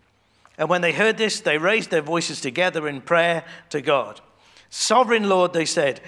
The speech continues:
"you made the heavens and the earth and the sea and everything in them. You spoke by the Holy Spirit through the mouth of your servant,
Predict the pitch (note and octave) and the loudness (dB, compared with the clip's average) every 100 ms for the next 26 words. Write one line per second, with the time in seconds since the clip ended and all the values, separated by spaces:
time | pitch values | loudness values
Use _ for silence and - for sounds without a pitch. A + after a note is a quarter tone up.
0 | - - F3+ B3 A3+ A3 G3 G3+ F3+ G3 | -20 -4 0 2 2 2 2 2 2 2
1 | F#3+ F3 F3+ F3 F3 E3 E3+ D#3 - F#3 | -2 -6 -2 2 4 2 -4 -4 -2 0
2 | F3+ E3 E3+ E3 E3 E3 E3 E3 E3+ E3 | 0 0 0 -2 -6 -6 -6 -2 -2 -2
3 | - - - - E3+ D#3+ - A3+ G#3+ A3 | -12 -20 -20 -8 -4 -2 0 2 2 2
4 | G3 E3+ F3 D#3 F#3 F3+ - - F#3+ E3+ | 0 2 4 2 0 -2 -8 -2 0 0
5 | E3+ E3+ D3+ D3+ F3 E3+ D3+ D3 C#3+ - | -2 -6 -4 -2 -2 -2 -6 -4 -4 -2
6 | F3 E3+ C#3+ B2+ | 0 0 -2 -12